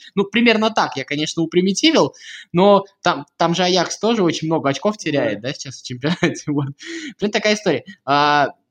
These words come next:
Speaker 1: Ц С К А же, на самом деле, именно в атаке играет едва ли не интереснее всех. Ну, в этом матче это было не особенно видно, конечно.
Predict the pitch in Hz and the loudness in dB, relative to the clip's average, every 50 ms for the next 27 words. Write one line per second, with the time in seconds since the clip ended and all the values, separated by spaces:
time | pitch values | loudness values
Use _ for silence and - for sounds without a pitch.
0 | _ _ _ _ _ _ _ _ _ _ _ - - - 175 - 175 175 175 - | _ _ _ _ _ _ _ _ _ _ _ -16 -14 -12 -6 -4 -4 -2 0 0
1 | 208 202 208 214 202 190 185 185 190 185 180 180 - - - _ _ _ _ _ | 2 2 4 4 4 2 2 2 2 0 0 -2 -6 -12 -20 _ _ _ _ _
2 | 151 151 170 175 - 196 190 180 185 180 175 165 165 - 151 _ _ _ _ _ | -8 -6 -4 -4 -2 -4 -2 0 0 2 2 0 -2 -4 -12 _ _ _ _ _
3 | _ _ _ - 180 185 190 180 175 175 165 170 170 185 226 233 226 - 180 147 | _ _ _ -4 -2 0 0 0 0 0 0 0 0 0 -2 -4 -2 -4 -4 -2
4 | 147 160 175 180 175 151 156 151 156 165 160 156 151 151 156 160 160 175 170 170 | -2 -2 -2 -2 -2 -4 -6 -6 -4 -4 -4 -4 -4 -4 -6 -6 -6 -4 -4 -4
5 | 170 - 185 180 - - 123 - - 135 127 120 120 127 131 127 120 - 110 104 | -4 -4 -6 -8 -6 -6 -8 -8 -8 -10 -10 -10 -10 -8 -8 -8 -8 -10 -12 -16
6 | - - - 110 110 107 104 104 113 113 - - 233 208 180 156 135 123 131 - | -16 -18 -18 -18 -16 -16 -18 -16 -14 -12 -8 -8 -8 -8 -10 -12 -10 -8 -8 -8
7 | - 107 - - 90 92 87 85 - - _ | -10 -12 -20 -20 -20 -20 _ -20 -20 -20 _